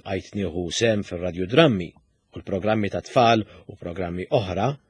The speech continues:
bħal Malta Magazine illi kien beda jittella minn Joe Grima wara li dan kien ingħaqad mal-kumpanija ta' Rediffusion fil-bidu ta' snin sittin. Imma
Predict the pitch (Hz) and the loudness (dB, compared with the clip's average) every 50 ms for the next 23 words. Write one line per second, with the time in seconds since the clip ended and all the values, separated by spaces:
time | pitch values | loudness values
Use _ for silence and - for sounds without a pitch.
0 | _ _ _ _ _ - - 87 85 87 80 95 95 90 87 82 - 80 80 87 | _ _ _ _ _ -12 -8 -8 -8 -6 -6 -4 -4 -4 -4 -4 -6 -8 -8 -8
1 | 87 82 92 90 101 151 151 131 113 101 95 90 90 90 82 - 90 90 85 98 | -6 -4 -4 2 6 6 6 6 6 2 0 -2 -4 -6 -6 -8 -8 -4 -2 -2
2 | 92 90 92 92 90 87 - - 110 98 95 92 92 92 92 92 92 107 107 101 | -2 -2 -2 -4 -4 -6 -4 -4 -2 -2 -2 -2 -2 -2 -2 -2 0 0 0 2
3 | 107 135 151 139 120 107 92 85 - _ _ _ _ _ - 104 101 104 104 117 | 4 4 6 6 4 2 0 -4 -10 _ _ _ _ _ -10 -8 -6 -4 0 0
4 | 127 120 98 107 101 92 87 90 87 82 - _ _ - - 110 110 107 110 110 | 0 0 0 0 -2 -2 -4 -6 -6 -8 -12 _ _ -8 -4 -2 -2 0 -2 -2
5 | 98 95 - - 95 - - - - 101 95 92 - 143 123 110 104 95 95 95 | -4 -6 -8 -10 -10 -12 -12 -10 -8 -8 -8 -4 -2 -2 -2 -2 -2 -4 -4 -4
6 | 95 90 - 98 92 98 98 101 104 - 160 160 139 - - 90 78 64 _ _ | -6 -6 -6 -6 -6 -4 -4 -4 2 6 6 6 6 6 0 -6 -10 -14 _ _
7 | _ _ _ _ - - 87 85 92 82 85 - 101 - - - 90 80 - - | _ _ _ _ -12 -10 -8 -8 -10 -10 -10 -12 -14 -14 -12 -12 -12 -12 -12 -12
8 | 95 _ - 156 104 85 76 - _ _ _ _ _ _ _ _ _ _ _ _ | -8 _ 0 0 0 -2 -4 -10 _ _ _ _ _ _ _ _ _ _ _ _
9 | _ - _ _ _ _ _ _ _ - - 156 151 143 135 | _ -20 _ _ _ _ _ _ _ -2 2 4 4 4 4